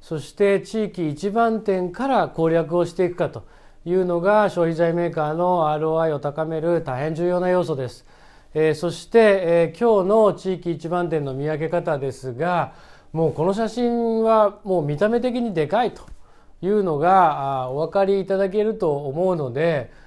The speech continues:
まあ、あの、地域一番店なんだろうなというのは容易に想像つくと思うんですけど、特徴はですね、このユニリーバーの看板が出てる。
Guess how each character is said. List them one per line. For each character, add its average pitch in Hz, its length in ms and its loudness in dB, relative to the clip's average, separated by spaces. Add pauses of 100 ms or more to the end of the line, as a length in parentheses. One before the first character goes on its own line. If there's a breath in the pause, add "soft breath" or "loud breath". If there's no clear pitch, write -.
(200 soft breath)
ま 160 380 0
あ、 135 160 -4
あ 135 60 -4
の、 131 180 -4
地 175 160 -10
域 151 160 -8
一 139 140 -12
番 180 200 -4
店 175 160 -2
な 143 100 -4
ん 131 60 -6
だ 127 100 -6
ろ 127 80 -6
う 143 60 -6
な 170 180 -2
と 143 80 -6
い 143 60 -4
う - 20 -8
の 131 60 -8
は 120 80 -8
容 139 180 -4
易 147 80 -4
に 147 80 -8
想 156 160 -6
像 156 140 -6
つ - 80 -20
く 190 100 -8
と 160 80 -4
思 139 140 -2
う 139 40 -4
ん 127 40 -6
で 117 80 -8
す - 80 -20
け 123 100 -6
ど、 143 300 2 (340 loud breath)
特 160 320 -8
徴 277 280 -4
は 285 80 0
で 196 120 -2
す 139 160 -10
ね、 131 340 -6 (300 soft breath)
こ 160 140 -4
の 156 100 0
ユ 160 200 0
ニ 240 180 -2
リ 320 140 -2
ー - 20 -4
バ 320 100 0
ー 233 60 0
の 139 100 -2
看 143 200 -6
板 170 160 -2
が 190 120 -2
出 180 140 -2
て 196 120 -2
る。 - 160 -14